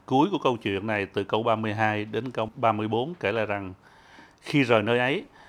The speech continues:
người ta đem đến cho Ngài một người câm bị quỷ ám. Quỷ bị đuổi ra và người câm nói được. Dân chúng rất kinh ngạc, nói rằng, 'Chưa bao giờ thấy một việc như vậy ở Israel.' Tuy nhiên,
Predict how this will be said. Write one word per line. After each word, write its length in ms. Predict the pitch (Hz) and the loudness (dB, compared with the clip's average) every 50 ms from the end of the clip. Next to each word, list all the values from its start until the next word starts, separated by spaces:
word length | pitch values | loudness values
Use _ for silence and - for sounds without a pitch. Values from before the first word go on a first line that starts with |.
| - - - _ | -20 -20 -16 _
người 140 | - 110 107 | -2 0 2
ta 140 | 104 143 131 | 6 6 6
đem 240 | 127 127 123 117 123 | 6 6 4 4 4
đến 200 | 127 139 175 214 | 2 2 2 2
cho 100 | - 120 | 0 0
Ngài 280 | 113 113 107 101 98 | 0 2 0 0 0
một 340 | 98 98 98 101 101 101 - | -2 -2 -2 -2 -4 -2 -4
người 180 | 113 107 104 98 | -2 -2 -2 -2
câm 400 | - - 135 127 123 123 113 107 | 2 4 4 4 2 0 -6 -6
bị 80 | 101 | -8
quỷ 240 | 95 - 104 98 107 | -6 -4 -4 -4 -2
ám. 260 | 123 120 123 135 175 226 - _ _ _ _ _ _ _ _ _ _ _ _ | -2 -2 -4 -4 -6 -10 -14 _ _ _ _ _ _ _ _ _ _ _ _
Quỷ 340 | - 117 101 98 117 175 202 143 | 2 2 4 4 2 0 0 0
bị 100 | 110 113 | 0 0
đuổi 220 | 107 98 101 131 | 2 0 0 2
ra 300 | - 143 127 117 107 101 - - _ _ _ - | 4 6 6 6 4 2 -2 -10 _ _ _ -6
và 180 | 107 101 98 | -4 -2 -2
người 220 | 92 92 98 95 90 | -2 -2 -2 -2 0
câm 260 | - 117 110 107 107 | 0 0 0 2 2
nói 140 | 110 120 147 | 0 0 0
được. 240 | 127 95 85 78 - _ _ _ _ _ _ _ _ - - _ _ _ _ _ _ _ | 0 -4 -4 -6 -10 _ _ _ _ _ _ _ _ -20 -20 _ _ _ _ _ _ _
Dân 220 | - 113 117 107 101 | -2 -2 0 0 0
chúng 240 | - 127 147 170 151 | -2 -2 -2 0 2
rất 200 | 143 240 277 - | 4 4 4 4
kinh 100 | 202 127 | 2 0
ngạc, 380 | 127 113 104 95 90 - - - | 0 -2 -2 -2 -2 -4 -6 -4
nói 160 | 123 123 139 | -4 -2 -2
rằng, 180 | 131 107 95 90 - - _ _ _ - - _ _ - | -2 -4 -6 -8 -12 -18 _ _ _ -20 -20 _ _ -4
'Chưa 260 | - 175 180 180 160 | 2 4 6 8 8
bao 160 | 127 127 120 | 6 4 2
giờ 160 | 110 104 95 - | 2 0 -4 -4
thấy 200 | - - 170 247 | -2 -2 0 0
một 140 | 302 226 120 | 0 0 0
việc 180 | 98 98 - - | 0 -2 -2 -2
như 100 | 123 120 | -2 0
vậy 240 | 104 101 90 87 90 | 0 0 0 0 -2
ở 120 | - - | -4 -6
Israel.' 500 | 180 - 139 - - - 113 107 98 90 87 - _ _ _ _ _ _ _ _ _ _ _ _ _ _ - | -6 -4 -6 -6 -4 -2 -2 0 0 -2 -4 -10 _ _ _ _ _ _ _ _ _ _ _ _ _ _ -4
Tuy 120 | 113 107 | -4 -2
nhiên, 260 | 110 110 110 110 101 | -2 -2 -2 -2 -4